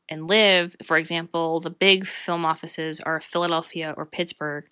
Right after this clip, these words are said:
Um, I've gotten calls, uh, 'cause I have a listing on the Philly film office, um, directory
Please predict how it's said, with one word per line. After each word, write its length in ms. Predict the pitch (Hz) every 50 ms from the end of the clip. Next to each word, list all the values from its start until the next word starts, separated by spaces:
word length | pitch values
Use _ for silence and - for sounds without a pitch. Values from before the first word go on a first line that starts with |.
| _ - - - - - - - _ _ _ -
Um, 300 | 170 165 165 165 160 156
I've 160 | 165 175 185
gotten 240 | - 196 170 160 175
calls, 640 | 170 - 160 156 151 147 147 147 - - - - - - _ _ _ _ _ _ _ _ _ -
uh, 180 | 170 165 156 151
'cause 120 | - 170
I 80 | 160 165
have 240 | - - 175 170 160
a 80 | 151
listing 480 | 151 156 170 165 - - 160 156 151 151
on 360 | - - 151 147 143 139 135 135
the 80 | 139
Philly 400 | 135 - - 190 185 185 180 165
film 260 | 165 - 160 147 151
office, 800 | 143 135 135 - - 143 139 135 - - - - - - - - _ _ _ _ _ _ _ _ _ _ _ _ _ _ _ _ _ _ _ _ _ _ _ _ _ _ _ -
um, 300 | 156 147 135 135 135 - -
directory 680 | - 151 151 139 - - - 143 139 139 139 139 143